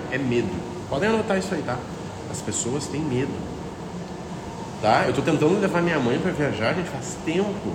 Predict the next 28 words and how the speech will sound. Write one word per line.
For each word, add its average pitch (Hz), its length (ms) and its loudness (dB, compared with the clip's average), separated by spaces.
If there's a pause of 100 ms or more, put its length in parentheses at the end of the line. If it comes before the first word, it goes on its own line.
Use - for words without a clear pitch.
(840)
Eu 135 120 4
não 120 80 4
consigo, 170 540 2 (260)
porque - 140 -4
ela 190 100 0
tem 143 120 0
medo. 160 240 2 (920)
"Não, 220 300 8 (240)
mas 202 240 4
isso 208 240 2
e 208 220 4
isso." 196 140 2
Eu 156 40 0
disse, - 120 -2
"Mãe, 180 220 4 (1400)
viajo 165 260 4
todo 180 180 2
mês, 175 200 4
mas 151 140 2
não 135 80 2
viajo." 160 320 4 (1800)
Só 208 200 6
que, 151 400 4 (720)
e 175 100 4
se 185 420 2 (880)
ela 147 160 4
quisesse 151 420 2
viajar? 127 400 2